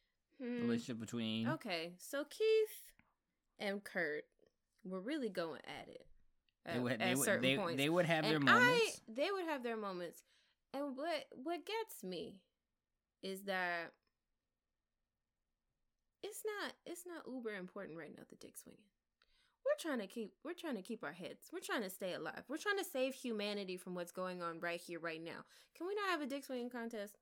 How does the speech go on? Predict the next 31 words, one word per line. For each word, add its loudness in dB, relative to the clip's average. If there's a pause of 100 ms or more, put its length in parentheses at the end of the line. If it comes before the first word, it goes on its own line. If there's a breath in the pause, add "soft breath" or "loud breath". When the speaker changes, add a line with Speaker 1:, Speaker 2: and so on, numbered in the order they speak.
(120)
Speaker 1:
please? -4 (220 soft breath)
Speaker 2:
See, -6
that's 4
the 2
thing. 4
Speaker 1:
Please 4
stop. 4 (240 loud breath)
And 6
then 4
Keith -2
had 0
the 2
audacity 2
to -8
be, -4 (440 loud breath)
<sighs> -8
they 2
made 2
his -2
character -2
so -4
petty 0
when -4
they -2
was -6
like, -2 (160)
"Oh, 0 (480)
so -10
you're -6
a -4
murderer." -6